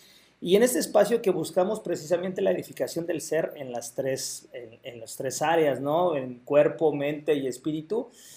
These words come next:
Eh, se me hizo muy atractivo, eh, lo que, lo que conocí, eh, la vez, la vez pasada que, que tuve la oportunidad de venir a tu centro.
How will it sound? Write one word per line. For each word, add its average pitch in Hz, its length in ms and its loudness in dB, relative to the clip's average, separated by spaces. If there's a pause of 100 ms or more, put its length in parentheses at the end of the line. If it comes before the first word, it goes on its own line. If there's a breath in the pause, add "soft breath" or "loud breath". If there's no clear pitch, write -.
(240 loud breath)
Eh, 156 460 6
se 160 100 4
me 196 100 4
hizo 226 120 2
muy 214 140 4
atractivo, 185 720 4
eh, 131 560 0
lo 143 180 0
que, 143 220 0
lo 147 120 -2
que 143 120 -6
conocí, 170 800 0
eh, 127 240 -6
la 123 100 0
vez, 135 320 -2
la 127 140 -6
vez 135 120 -4
pasada 135 400 -4
que, 120 240 -8
que - 120 -20
tuve 139 140 -4
la 135 60 0
oportunidad 131 480 -6
de 139 120 0
venir 143 240 0
a 143 80 4
tu 151 100 -2
centro. 196 640 2